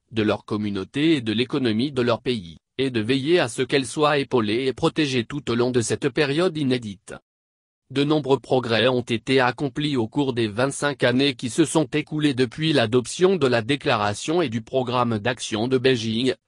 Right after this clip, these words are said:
qui ont institué un cadre visant à promouvoir l'autonomisation des femmes. Néanmoins, l'égalité femmes-hommes en milieu rural demeure un objectif à atteindre.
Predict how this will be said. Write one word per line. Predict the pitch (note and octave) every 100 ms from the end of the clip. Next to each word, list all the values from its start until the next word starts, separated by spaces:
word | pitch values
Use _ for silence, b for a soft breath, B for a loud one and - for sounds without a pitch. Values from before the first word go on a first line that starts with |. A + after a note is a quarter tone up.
| _
qui | - D3
ont | C#3+ C#3+
institué | B2 - A2+ D3 F3 F#3
un | C#3+
cadre | - B2 A2+ G#2+
visant | C3 B2 C3 A#2
à |
promouvoir | A2 B2+ B2+ A#2+ A2 B2
l'autonomisation | A2 A2+ C3+ B2 A2+ G#2 A#2 A#2+ A2+ C3
des | A#2 A2+
femmes. | G#2+ E2+ D2+ - _ _ _ -
Néanmoins, | A#2+ D3 D3+ C3 A#2 G#2+ B2+ F3 _ -
l'égalité | A#2+ C3+ B2+ B2+ B2+ A#2 A2+
femmes-hommes | - A2 C3 G2+ A2 C#3
en | A#2
milieu | A2+ B2+ C#3+
rural | A#2+ C3+ G#2+ G#2 A#2+
demeure | A#2+ A2+ A2
un | G#2+ G#2
objectif | C3 B2 B2+ - D#3 -
à | B2 A2
atteindre. | A2 A2 F#2 E2+ -